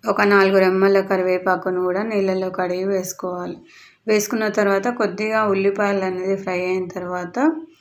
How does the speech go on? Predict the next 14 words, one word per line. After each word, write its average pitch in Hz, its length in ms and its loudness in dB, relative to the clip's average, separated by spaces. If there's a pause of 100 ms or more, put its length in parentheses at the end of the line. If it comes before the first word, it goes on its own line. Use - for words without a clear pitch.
(460)
ఒక 214 160 0
స్పూన్ 226 400 -4
పసుపు 190 340 -2
కూడా 208 200 0
వేసుకోవాలి. 196 760 -2
పసుపు 202 380 -4
కూడా 240 220 0
వేసుకొని 226 600 0
ఇలా 208 140 2
ఫ్రై 196 340 -2
అయిన 196 200 0
తర్వాత 190 420 -4
మూత 202 380 -2
పెట్టి 269 440 -4